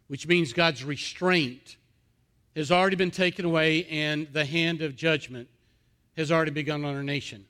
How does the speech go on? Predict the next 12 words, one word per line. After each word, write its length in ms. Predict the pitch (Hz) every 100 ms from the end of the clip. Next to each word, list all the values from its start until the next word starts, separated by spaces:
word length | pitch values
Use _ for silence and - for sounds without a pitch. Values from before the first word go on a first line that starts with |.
| _
I 100 | 156
don't 180 | 165 170
know 160 | 165 170
that, 260 | 127 92 - - _ _
okay? 160 | - 147
I'm 120 | 156
not 120 | 156
smart 320 | - - 160 156
enough 240 | 151 143
to 100 | 143
know 160 | 151 156
that. 220 | 127 120